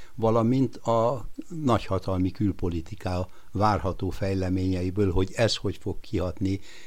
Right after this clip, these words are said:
egy kis csatlós államra, mint a miénk volt. Tehát ez egy másfajta megközelítés volt. Ugyanakkor meg kell mondani, hogy a még elérhető ezerkilencszázötvenhatos anyagok közül, mert ugye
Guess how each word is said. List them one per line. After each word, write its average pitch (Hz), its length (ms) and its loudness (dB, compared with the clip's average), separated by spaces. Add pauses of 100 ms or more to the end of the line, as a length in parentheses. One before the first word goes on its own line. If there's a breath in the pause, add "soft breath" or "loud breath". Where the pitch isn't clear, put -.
(100)
egy 90 360 -4
kis - 240 0
csatlós 87 540 -2
államra, 85 440 -2
mint 82 240 -4
a 82 40 -2
miénk 80 460 -2
volt. - 360 -8 (640 loud breath)
Tehát 113 340 0
ez 117 140 2
egy 117 140 4
másfajta 117 520 2
megközelítés 85 840 0
volt. 90 220 -2
Ugyanakkor 123 480 0
meg 120 180 0
kell 92 180 -2
mondani, 101 460 2
hogy 92 280 -2 (460 soft breath)
a 92 220 -2 (200)
még 127 340 4
elérhető 90 800 0 (160)
ezerkilencszázötvenhatos 87 1600 -4 (160)
anyagok 85 480 -2
közül, 98 360 0
mert 87 180 -2
ugye 85 280 -6